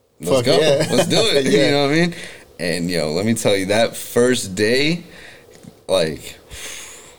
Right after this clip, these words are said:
Speaker 1: I was drenched in sweat 'cause the cardio and that stuff is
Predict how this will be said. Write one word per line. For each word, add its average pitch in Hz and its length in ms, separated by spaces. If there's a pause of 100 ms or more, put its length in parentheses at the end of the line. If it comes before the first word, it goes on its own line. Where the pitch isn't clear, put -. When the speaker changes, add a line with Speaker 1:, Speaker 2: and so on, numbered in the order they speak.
(520)
Speaker 1:
I 110 160
was 101 420
drenched 101 840
in 95 160
sweat 104 400
'cause 90 180
the 85 220
cardio 143 640
and 147 80
that 147 160
stuff 151 420
is 160 260